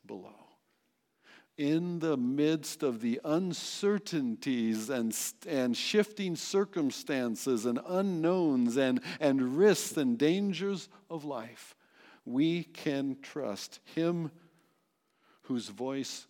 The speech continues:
still rules them, as he, as he did when he was below on earth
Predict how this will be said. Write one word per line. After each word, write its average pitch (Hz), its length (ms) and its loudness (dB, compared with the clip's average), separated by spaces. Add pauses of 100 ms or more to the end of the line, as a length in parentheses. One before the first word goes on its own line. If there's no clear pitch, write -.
(160)
still 170 460 -4
rules 131 380 -8
them, 85 320 -18 (1400)
as 123 480 -2
he, 127 160 -4 (160)
as 135 480 0 (100)
he - 160 -4
did 113 480 0
when 107 300 -2
he 113 180 -4
was 107 380 -4
below 107 640 -2 (480)
on 147 240 2
earth 104 400 -4